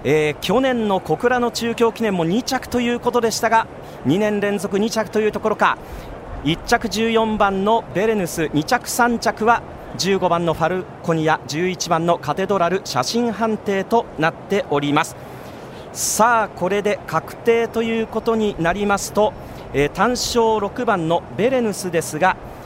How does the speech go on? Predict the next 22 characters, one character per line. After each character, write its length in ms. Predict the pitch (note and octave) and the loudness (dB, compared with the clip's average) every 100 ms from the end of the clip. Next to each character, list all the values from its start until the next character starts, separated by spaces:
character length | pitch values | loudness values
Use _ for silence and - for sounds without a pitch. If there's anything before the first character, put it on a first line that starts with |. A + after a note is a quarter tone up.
| - - | -16 0
え 100 | C#3 | 0
ー、 40 | D3 | 2
手 80 | |
元 220 | G3 A#3 A#3 | 0 2 2
の 80 | |
オ 40 | A3 | 0
ッ 20 | |
ズ 80 | F3+ | 0
で 60 | D#3+ | 2
は 140 | B2+ | 2
十 360 | - G3+ C4+ C#4 | 0 -2 0 0
一 240 | B3+ - | -2 0
点 240 | A#3+ F3 | 2 2
六 220 | C#3 D3 A3 | 0 0 0
倍 180 | G#3+ | 2
を 40 | G#3 | 0
示 220 | G3+ G3 | -2 -2
し 60 | D#3+ | 0
て 80 | |
い 60 | C3+ | 0
ま 100 | |
す。 100 | A#2+ | 0